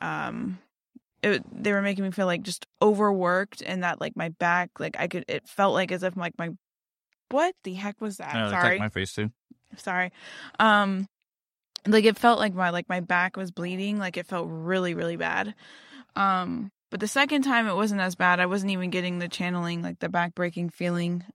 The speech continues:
Speaker 1: Um, so.
Speaker 2: See that man again beside,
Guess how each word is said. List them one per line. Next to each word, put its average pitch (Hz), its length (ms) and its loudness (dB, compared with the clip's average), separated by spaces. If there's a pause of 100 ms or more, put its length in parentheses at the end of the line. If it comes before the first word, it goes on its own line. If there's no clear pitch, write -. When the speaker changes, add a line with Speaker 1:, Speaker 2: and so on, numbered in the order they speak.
(120)
Speaker 1:
Um, 175 480 -2 (1300)
so. 190 340 -2 (2500)
Speaker 2:
See 120 220 8
that 107 160 8
man 107 300 8
again 98 240 4
beside, 101 460 6